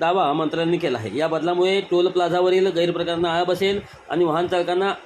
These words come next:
आर्थिक चांगली सेवा मिळेल, अशी अपेक्षा आहे. रस्ते वाहतूक मंत्रालयाच्या म्हणण्यानुसार देशात टोल प्लाझा रद्द केले जातील, यामुळे चालकांचा वेळ वाचेल.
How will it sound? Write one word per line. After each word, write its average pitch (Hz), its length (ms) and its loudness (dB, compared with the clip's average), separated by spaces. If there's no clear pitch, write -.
आर्थिक 165 420 -4
चांगली 185 260 0
सेवा 185 300 0
मिळेल, 139 260 0
अशी 196 280 -4
अपेक्षा 156 360 -6
आहे. - 200 -12
रस्ते 147 220 -2
वाहतूक 180 280 0
मंत्रालयाच्या 190 520 -2
म्हणण्यानुसार 185 600 0
देशात 170 380 -2
टोल 185 300 0
प्लाझा 180 300 0
रद्द 180 200 0
केले 185 180 0
जातील, 185 380 2
यामुळे 180 300 2
चालकांचा 175 500 0
वेळ 175 200 2
वाचेल. 190 400 0